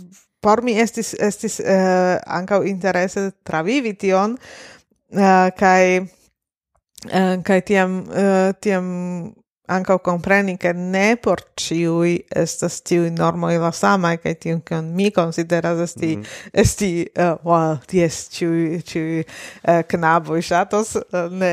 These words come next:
Speaker 1: estas
Speaker 2: No.
Speaker 1: vero. <laughs>
Speaker 2: Kaj
Speaker 1: Kaj
Speaker 2: tio, tio fakte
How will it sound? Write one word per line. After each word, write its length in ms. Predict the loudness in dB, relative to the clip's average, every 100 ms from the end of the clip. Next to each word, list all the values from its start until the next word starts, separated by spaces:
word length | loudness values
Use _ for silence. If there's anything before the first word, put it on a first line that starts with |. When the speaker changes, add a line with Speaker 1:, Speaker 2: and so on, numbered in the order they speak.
| 0
Speaker 1:
estas 300 | -2 -6 -4
Speaker 2:
No. 100 | 0
Speaker 1:
vero. 200 | 4 4
<laughs> 40 | 2 0 0 0 -4 -6 -12 -8
Speaker 2:
Kaj 60 | 0
Speaker 1:
Kaj 240 | 2 4
Speaker 2:
tio, 200 | 4 4 4 0 -12
tio 240 | -4 -2
fakte 360 | 0 -2 -2 -2